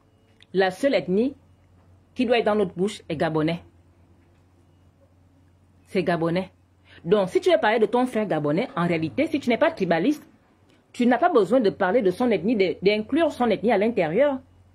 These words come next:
Parce que tu sais que le fait de prononcer cette eth-, eth-, son ethnie, en fait, ça montre, d'abord c'est ton jeu, c'est de vouloir montrer aux gens en fait que cette personne n'appartient pas à tel groupe. C'est pourquoi tu parles de ton, de son ethnie.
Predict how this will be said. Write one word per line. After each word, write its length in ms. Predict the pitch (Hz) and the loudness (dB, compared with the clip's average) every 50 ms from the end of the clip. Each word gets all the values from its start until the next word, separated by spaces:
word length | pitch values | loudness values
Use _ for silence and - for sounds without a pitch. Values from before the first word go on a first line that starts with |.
| _ _ - _ _ | _ _ -20 _ _
Parce 160 | - 208 208 | -2 0 0
que 40 | - | 0
tu 120 | 339 - 277 | -2 0 0
sais 140 | 269 254 | 0 0
que 80 | 254 202 | 2 4
le 100 | 190 196 | 4 4
fait 200 | 196 - 311 320 | 4 2 2 2
de 100 | 220 202 | 4 0
prononcer 420 | 190 - - 196 196 185 180 262 | 0 0 -2 -2 -2 -2 -2 -2
cette 180 | 254 247 226 233 | -2 -2 -2 -2
eth-, 200 | 185 160 160 135 - - | -2 -2 -4 -6 -6 -6
eth-, 180 | 165 156 - - _ | -6 -6 -8 -12 _
son 300 | _ - - 247 247 214 | _ -2 -2 0 0 0
ethnie, 400 | 185 175 - 165 180 240 294 - - _ _ _ _ _ _ _ _ _ _ _ _ - | 0 -2 0 0 -2 -2 -2 -4 -10 _ _ _ _ _ _ _ _ _ _ _ _ -6
en 120 | 180 196 | -6 -2
fait, 280 | 185 254 262 262 254 - _ _ _ _ _ _ _ _ _ | 0 0 0 0 -2 -8 _ _ _ _ _ _ _ _ _
ça 240 | _ - 269 262 | _ 0 2 2
montre, 300 | 269 285 370 381 349 285 - - - | 4 4 4 4 2 0 -4 -4 -4
d'abord 180 | 214 220 285 330 | 0 2 2 2
c'est 120 | - - | 2 2
ton 180 | - 269 285 294 | 2 4 4 4
jeu, 160 | 214 269 330 | 2 2 0
c'est 140 | 339 - 220 | 0 2 2
de 60 | 214 | 2
vouloir 300 | 220 190 214 233 277 294 | 2 4 4 4 4 4
montrer 300 | 269 220 190 180 - 277 | 4 2 0 2 2 2
aux 80 | 254 196 | 4 4
gens 160 | 180 247 247 | 4 2 0
en 60 | 208 | 0
fait 160 | - 254 247 | 0 -2 0
que 80 | - 381 | 0 0
cette 200 | - - 277 277 | 0 0 0 0
personne 260 | - 185 180 - 247 | 0 0 0 0 0
n'appartient 440 | 214 180 - 180 175 170 - 247 254 | 0 0 0 -2 -2 0 -2 -2 -2
pas 140 | 254 254 190 | 0 0 -2
à 60 | 220 | 0
tel 180 | - 233 233 | 0 0 0
groupe. 260 | 220 175 - 381 - - _ _ _ _ _ _ _ _ _ _ | 0 0 -2 -2 -4 -8 _ _ _ _ _ _ _ _ _ _
C'est 180 | _ - - 208 | _ -2 -2 -2
pourquoi 460 | 202 202 202 196 202 285 320 370 370 - - _ _ _ - - _ _ _ _ | 2 2 0 0 2 2 0 0 0 -4 -12 _ _ _ -20 -20 _ _ _ _
tu 160 | - - 202 196 | -4 -2 -2 0
parles 260 | 202 - 320 240 254 | 2 2 2 4 4
de 60 | 240 | 2
ton, 200 | 233 - 302 - - | 2 2 0 0 0
de 80 | 208 | -2
son 200 | 202 196 285 294 269 | -2 0 0 2 2
ethnie. 320 | 233 208 196 254 320 370 | 0 0 0 -2 -2 -4